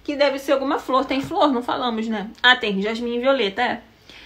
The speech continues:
Com alguma flor, porque ele também tem um cheiro, assim, que me lembra sabonete, banho tomado, sabe? É aquela coisa que mistura o docinho gourmand com uma base de cheiro de perfume.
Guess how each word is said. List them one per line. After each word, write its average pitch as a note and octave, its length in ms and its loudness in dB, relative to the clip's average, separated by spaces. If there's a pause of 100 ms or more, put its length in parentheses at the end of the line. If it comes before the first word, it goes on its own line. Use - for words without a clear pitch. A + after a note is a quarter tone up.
(140)
Com C#4 120 0
alguma C#4 300 4
flor, C4 240 0
porque B3 200 -4
ele A#3 120 2
também A#3+ 300 -4
tem C4+ 160 -4
um B3+ 40 -6
cheiro, A3 220 -2
assim, A3 200 -6
que - 120 -12
me A3 100 -2
lembra G3+ 280 -2
sabonete, G#3 840 -4
banho G3+ 260 -2
tomado, F#3+ 680 0
sabe? F#3+ 420 -4 (680)
É A#3 80 6
aquela C4 240 4
coisa B3 300 2
que C4+ 100 -4
mistura B3 400 2
o A#3+ 60 4
docinho B3+ 500 0
gourmand C4+ 540 -2
com - 140 0
uma C4+ 200 4
base A#3+ 400 2
de B3 100 -8
cheiro B3 280 -2
de A#3 100 -12
perfume. A#3 640 -2